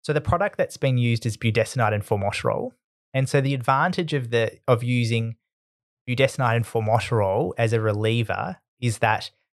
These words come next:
you get immediate bronchodilation, so some immediate relief, but then that lasts a lot longer than Ventolin would.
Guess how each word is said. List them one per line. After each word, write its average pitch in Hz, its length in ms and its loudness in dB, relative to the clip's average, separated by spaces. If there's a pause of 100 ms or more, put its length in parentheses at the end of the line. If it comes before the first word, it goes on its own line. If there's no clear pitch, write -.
(340)
you 123 100 -2
get 120 300 0
immediate 151 720 0
bronchodilation, 113 960 0
so 117 160 0
some 117 220 -2
immediate 113 440 2
relief, 113 460 -4 (180)
but 107 140 -2
then 120 180 2
that 107 200 -2
lasts 110 500 0
a 120 60 2
lot 107 200 0
longer 107 280 0
than 101 260 -4 (320)
Ventolin 104 440 0
would. 123 320 -4